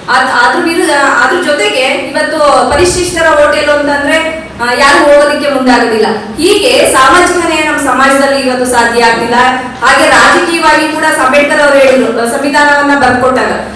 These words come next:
ಇದು ಹತ್ತು ವರ್ಷದವರೆಗೂ ರಾಜಕೀಯ ಮೀಸಲಾತಿ ಇರ್ಬೇಕು ಅಂತ. ಆದ್ರೆ ಇವತ್ತಿಗೂ ಯಾಕೆ ಅದು ಮುಂದುವರಿತಾ ಇದೆ ರಾಜಕೀಯ ಮೀಸಲಾತಿ?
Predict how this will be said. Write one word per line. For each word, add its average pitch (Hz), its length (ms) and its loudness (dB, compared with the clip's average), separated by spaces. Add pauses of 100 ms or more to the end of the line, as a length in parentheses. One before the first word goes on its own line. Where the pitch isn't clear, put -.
(120)
ಇದು 285 140 0
ಹತ್ತು 277 260 2
ವರ್ಷದವರೆಗೂ 311 520 0
ರಾಜಕೀಯ 277 440 -2
ಮೀಸಲಾತಿ 277 440 0
ಇರ್ಬೇಕು 247 300 2
ಅಂತ. 247 160 0
ಆದ್ರೆ - 260 2
ಇವತ್ತಿಗೂ 370 360 2
ಯಾಕೆ 330 360 2
ಅದು 285 240 -2
ಮುಂದುವರಿತಾ 277 400 0
ಇದೆ 233 420 2
ರಾಜಕೀಯ 311 420 0
ಮೀಸಲಾತಿ? 240 480 -2